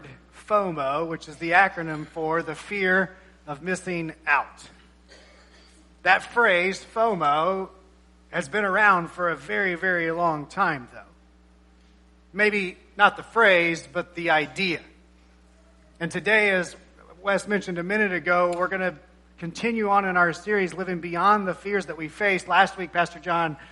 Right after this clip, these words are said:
talked about the fear of death, which so many people face.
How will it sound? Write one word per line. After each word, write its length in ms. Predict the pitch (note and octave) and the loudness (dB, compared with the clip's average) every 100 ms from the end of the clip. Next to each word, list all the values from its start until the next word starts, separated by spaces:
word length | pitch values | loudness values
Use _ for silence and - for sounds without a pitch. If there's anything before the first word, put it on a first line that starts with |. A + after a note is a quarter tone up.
| - - | -16 0
talked 180 | F3+ | 0
about 160 | F3 F3 | 2 -2
the 60 | E3 | -4
fear 200 | G3+ F3+ | -2 -2
of 200 | D3+ - | -4 0
death, 360 | G#3+ F3 - | 2 2 0
which 140 | E3 - | -12 -14
so 260 | - G3+ | -8 -6
many 260 | G3 F#3+ F3 | -4 -4 -6
people 400 | F3+ F#3+ D#3+ D3 | -10 -12 -12 -12
face. 520 | - F3+ C#3 - | -4 -4 -4 -8